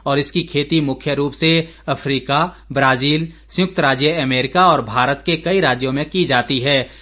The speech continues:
कुलपति ने कहा कि घरकीन को पेट दर्द, पीलिया, बवासीर के इलाज और गुर्दे में पथरी बनने से रोकने के लिए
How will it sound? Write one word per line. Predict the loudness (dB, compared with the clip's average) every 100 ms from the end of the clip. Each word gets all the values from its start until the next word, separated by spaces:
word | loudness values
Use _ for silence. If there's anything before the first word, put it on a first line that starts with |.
| -4
कुलपति | 0 0 0 2
ने | 0
कहा | 0 0 -2
कि | 0 -4
घरकीन | -2 -6 -2 -2 -2
को | 0 -2
पेट | -2 -2 -2
दर्द, | -2 -2 0 -2 -4 -6 -20 -8
पीलिया, | -2 0 4 4 4 0 -12 -2
बवासीर | 2 2 0 -2 -2
के | 0 -2
इलाज | -2 2 4 2
और | 2 0 0
गुर्दे | 0 0 0
में | 0 -2
पथरी | -4 -8 -4 -4
बनने | -2 -4 -2 -4
से | -2 -4
रोकने | -2 -6 -4 -4
के | -2 -2
लिए | 0 0 0